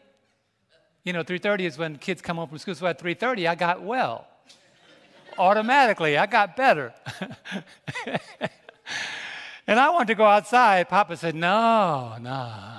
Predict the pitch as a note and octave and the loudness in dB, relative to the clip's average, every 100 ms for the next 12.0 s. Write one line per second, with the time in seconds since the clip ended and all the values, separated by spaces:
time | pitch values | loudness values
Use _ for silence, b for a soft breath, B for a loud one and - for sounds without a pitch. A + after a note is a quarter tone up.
0 | - - - F#3 G3+ A3 C#4 A3+ D3 C#3+ | -18 -14 -2 0 0 -2 -2 -4 -4 -6
1 | C3 A#2+ A#2 A2 A2+ G2+ _ _ B B | -10 -10 -12 -12 -14 -16 _ _ B B
2 | B B - G3 - G3+ - G3 D#3+ D#3+ | B B -2 0 0 -4 -4 -6 -2 0
3 | F3+ E3 - A#3 G3 E3 E3 F#3 D3 - | 0 -2 -4 -2 -2 -4 -6 -6 -8 -8
4 | E3+ - F3 - C#3+ D3+ C#3 - D3 C3 | -10 -8 -10 -10 -6 -4 -4 -4 -4 -4
5 | B2 - F3+ C#3 - B B3+ D#4 C#4+ F4+ | -10 -4 -2 -4 -8 B 2 4 4 2
6 | C4 C4+ B3+ C4+ B3+ F3 D3 D3 D#3+ F3+ | 4 4 4 2 2 0 0 2 4 6
7 | F3+ F3 E3 E3 D#3+ E3+ E3 D3 C3+ C3+ | 6 4 2 -2 -2 -2 0 -2 -2 -4
8 | B2+ B2+ C3 B2 A2+ _ b b b b | -4 -4 -6 -8 -12 _ b b b b
9 | b _ - G#3 A3 G#3+ A3 G#3+ G#3+ A3 | b _ -2 2 4 4 2 4 2 2
10 | A3 - B B F3 G3 A3 A#3 A3+ A3 | -4 -8 B B -2 2 4 6 6 6
11 | G#3+ G3 F3 F#3 A#3 F3+ G3+ G3+ F3+ F3 | 8 6 6 2 0 -2 -2 -2 -2 -6